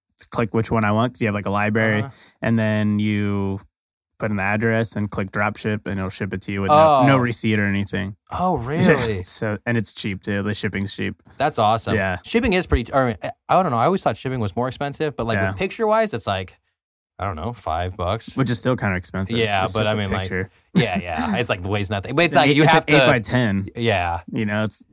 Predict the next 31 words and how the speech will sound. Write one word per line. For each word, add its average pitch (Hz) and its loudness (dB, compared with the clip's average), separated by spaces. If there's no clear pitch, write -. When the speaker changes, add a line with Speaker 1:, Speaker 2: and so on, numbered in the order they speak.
Speaker 1:
and 127 0
it's 139 -2
flat. 175 2
And 113 -4
I, 123 0
I 135 0
get 151 2
that 131 2
it's 104 -2
wide, 110 4
but 110 2
it's 107 0
flat. 113 0
It's - -8
this, - -4
it's 107 -8
that 110 -4
thin, 95 -2
you 131 0
know? 135 2
Speaker 2:
Mm-hmm. 127 2
Yeah, 143 6
yeah, 135 4
yeah. 101 0
I 90 -2
know 95 -2
exactly 85 -6
what 82 -8
you're 90 -6
Speaker 1:
But, 113 2
Speaker 2:
saying. 92 -4